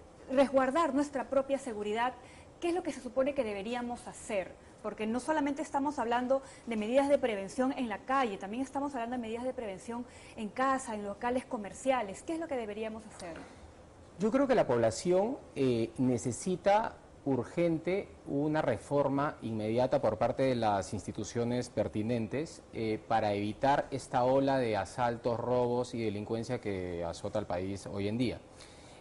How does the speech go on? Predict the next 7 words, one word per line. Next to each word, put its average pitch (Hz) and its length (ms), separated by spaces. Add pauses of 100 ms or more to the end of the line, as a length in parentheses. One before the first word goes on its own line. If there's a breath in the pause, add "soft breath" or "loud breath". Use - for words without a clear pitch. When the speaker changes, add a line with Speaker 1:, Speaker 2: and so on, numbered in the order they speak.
(100)
Speaker 2:
Em, 113 1000 (160)
ante 120 420
eso, 151 220
pues, 143 220
este, 110 640 (280)
Forte 135 640
es - 360